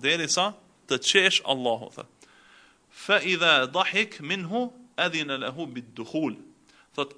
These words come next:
edhe kur të qesh Allahu subhanahu wa taala, atëherë i lejon atij të futet brenda në të, në xhennet. "Fa idha dakhala fiha qila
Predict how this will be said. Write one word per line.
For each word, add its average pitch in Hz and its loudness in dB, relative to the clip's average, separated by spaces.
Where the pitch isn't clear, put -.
edhe 131 4
kur 135 -8
të 127 -6
qesh 226 4
Allahu 165 2
subhanahu 151 -4
wa 170 2
taala, 185 4
atëherë 180 -2
i 135 0
lejon 165 2
atij 196 -2
të 139 -2
futet 208 -6
brenda 147 0
në 139 0
të, 117 -6
në 117 -6
xhennet. 110 -4
"Fa 233 0
idha 247 2
dakhala 226 0
fiha 208 0
qila 202 -2